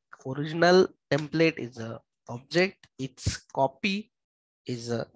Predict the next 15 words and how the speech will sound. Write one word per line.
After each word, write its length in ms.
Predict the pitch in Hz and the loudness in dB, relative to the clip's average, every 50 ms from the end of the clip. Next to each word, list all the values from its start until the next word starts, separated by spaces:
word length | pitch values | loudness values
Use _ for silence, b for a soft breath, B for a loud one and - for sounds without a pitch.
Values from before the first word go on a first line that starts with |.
| - _ _ _ _ _ _ - | -20 _ _ _ _ _ _ 2
object, 640 | 170 - - - - - 120 101 - _ _ _ _ _ - | 2 2 2 -2 -6 -8 -8 -8 -8 _ _ _ _ _ -8
और 120 | 123 123 | -6 -6
object 360 | 123 120 123 - - 143 - | -6 -8 -10 -8 -8 -8 -2
के 60 | - 135 | -2 -2
अंदर 220 | 127 131 135 131 | 0 2 2 4
आप 200 | 131 131 131 - _ _ _ _ - 190 170 | 4 2 2 0 _ _ _ _ -18 -6 -2
value 300 | 127 120 120 131 143 131 | -2 -2 -2 -2 -6 -2
भर 220 | 135 143 151 151 | 0 2 4 4
भर 200 | 143 139 135 135 - | 4 4 2 2 0
के 240 | - 151 165 190 B B B B B B B B _ - | 0 0 0 0 B B B B B B B B _ -6
इस्तेमाल 500 | 127 123 - - 131 120 120 113 113 113 | -6 -6 -4 -6 -4 -2 0 0 0 0
कर 160 | - 131 131 | 0 -2 -2
सकते 360 | - - 147 - _ _ - | -2 -4 -12 -14 _ _ -4
हो, 280 | 151 156 160 190 185 - - | -4 -2 -4 -6 -10 -8 -10
दिखा 320 | 113 - - 113 107 117 | -10 -8 -4 -4 -4 -4